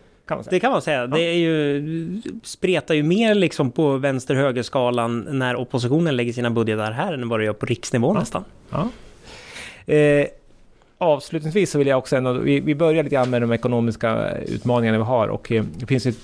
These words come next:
Speaker 1: dessutom ett till perspektiv på alla tre oppositionsbudgetar. De är ju faktiskt inte lagliga. Har du tänkt på det? Enligt kommunallagen ska man redovisa, eh,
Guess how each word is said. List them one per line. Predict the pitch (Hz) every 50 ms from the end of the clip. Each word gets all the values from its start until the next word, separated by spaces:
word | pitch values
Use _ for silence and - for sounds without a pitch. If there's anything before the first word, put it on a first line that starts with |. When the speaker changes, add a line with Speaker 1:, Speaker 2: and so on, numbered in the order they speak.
| - - -
Speaker 1:
dessutom | 143 113 143 135 - 123 123
ett | 120 113
till | - 143 131 117 107
perspektiv | - - - 131 113 - - 110 - - 117 113 113 110 110 - - - - - - - _ - -
på | 135 127
alla | 104 113 107 104 117 147 156
tre | - - 135 120 110 107 104 104 - -
oppositionsbudgetar. | 113 - 113 104 117 107 92 110 123 135 113 - 101 92
De | 110 110 120
är | 135
ju | 151 156 147 123 120
faktiskt | - 135 120 - 120 110 -
inte | 135 120 110 - 104
lagliga. | 110 127 - - 101 110 151 185 - - - - - - - - - - - - - - _ - _ _ _ _ _ _ _ _ _ _ _ _ -
Har | 123 120
du | 151
tänkt | 151 -
på | 131
det? | 117 110 110 - - - - - - - - - - - - - - - - - - - - - - -
Enligt | - 135 135 135 123 -
kommunallagen | - 131 131 131 131 123 117 127 135 147 147 135 123
ska | - 143
man | 127 123 123
redovisa, | 127 123 117 113 113 117 120 120 110 - 120 110 110 110 107 - -
eh, | - 104 104 101 - 104 110 123